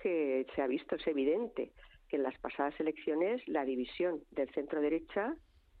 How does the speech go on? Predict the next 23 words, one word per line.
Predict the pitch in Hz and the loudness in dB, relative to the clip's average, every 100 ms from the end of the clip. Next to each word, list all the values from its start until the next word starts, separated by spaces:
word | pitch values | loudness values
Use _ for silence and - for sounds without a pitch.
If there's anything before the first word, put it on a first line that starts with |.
| - - | -20 -4
hizo | 175 190 - 170 151 139 - - - | -2 -2 0 2 2 0 -2 -10 -4
que | 156 139 131 127 | 0 2 2 2
Pedro | 147 143 | 0 -2
Sánchez | - 151 165 220 240 - - | 0 -2 0 -2 -4 -10 -2
ganara | 143 143 190 | 2 2 2
las | 185 - | 0 0
elecciones. | 127 - 180 180 - | -4 -2 -2 -2 -6
Eso | - - | -8 -2
lo | 180 | 0
tenemos | 180 180 190 | 2 2 0
clarísimo | - 143 147 - 226 156 143 - | -2 -2 -2 -2 -2 0 -2 -8
y | - | -6
está | 107 127 | -4 -4
consta-, | 127 135 - 131 - - - - | -4 -4 -4 -6 -6 -12 -12 -6
constatado. | - 127 - - 160 208 - - - - - | -4 -4 -4 -2 0 0 -2 -12 -20 -20 -4
Eh, | 170 151 139 | 0 2 4
lo | 127 | 2
tenemos | 127 131 139 | 2 0 0
claro | - 175 156 | 0 0 2
desde | 135 | 0
el | 123 | -2
Partido | 123 165 143 | -2 0 0
Popular, | - 147 | 2 0